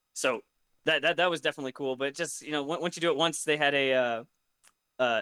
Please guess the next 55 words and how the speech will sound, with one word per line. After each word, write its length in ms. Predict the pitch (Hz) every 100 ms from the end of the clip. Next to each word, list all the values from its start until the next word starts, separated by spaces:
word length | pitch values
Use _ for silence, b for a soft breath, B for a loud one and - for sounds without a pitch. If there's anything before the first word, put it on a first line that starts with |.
| -
it 100 | 127
was 100 | 117
called 200 | - 151
Step 260 | - - 160
Into 140 | 170
the 120 | 147 135
Void. 420 | 143 139 110 104 b b b b _ _
And 100 | 120
I'd 100 | 113
be 80 | 131
interested 480 | 160 156 - 151 135
to 180 | 135 131
hear 180 | 143 135
if 100 | 143
you 100 | 143
would 100 | 135
be 120 | 135
interested 320 | 131 - 131
in 100 | 123
this. 300 | 120 117 - -
So 200 | - 127
this 200 | 151 165
was 160 | 139 -
at 100 | 135
the 80 | -
top, 340 | - 160 - _ _
at 80 | -
the 80 | 131
very 240 | 147 175
tippity 320 | 170 180 170
top. 240 | 160 160 156
You're 120 | 143
at 100 | 131
the 60 | -
top 180 | 156 165
of 60 |
the 60 | 151
tower. 460 | - 147 143 131 - b b b -
They 80 | 131
have 320 | 143 131 117 127
a 20 |
little 320 | 127 170 185
room 400 | 175 175 175 185 -
that 200 | 143 139 - _ _
the 120 | 131
walls 500 | 123 117 143 180 214
are 80 | 214
glass 500 | 208 214 208 214 - -
as 140 | 135 135
well 160 | 156
as 100 | 151
the 80 | 135
floor 500 | - - 147 156 156
is 120 | 131
glass. 560 | 117 127 123 120 - -